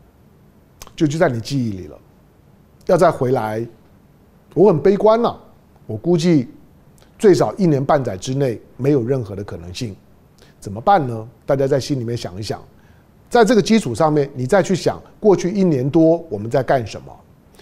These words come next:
过去一年多我们所谓的防疫，我们到底做了什么？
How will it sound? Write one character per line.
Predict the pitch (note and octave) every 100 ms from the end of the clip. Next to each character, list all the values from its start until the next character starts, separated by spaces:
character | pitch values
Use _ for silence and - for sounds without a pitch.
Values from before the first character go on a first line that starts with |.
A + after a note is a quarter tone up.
| -
过 | - G#3+
去 | G#3
一 | A#3 C4
年 | G#3 C#3+ D3
多 | E3 E3+ E3+ -
我 | C3
们 | D3+
所 | F#3+ C3
谓 | D#3+
的 | D#3+
防 | - G#2
疫， | C#3+ B2 -
我 |
们 | A2 C#3+
到 | D4 C4+ D3+
底 | A2+ G2+
做 | - F3
了 | A#2+
什 | G#2 G2+
么？ | C#2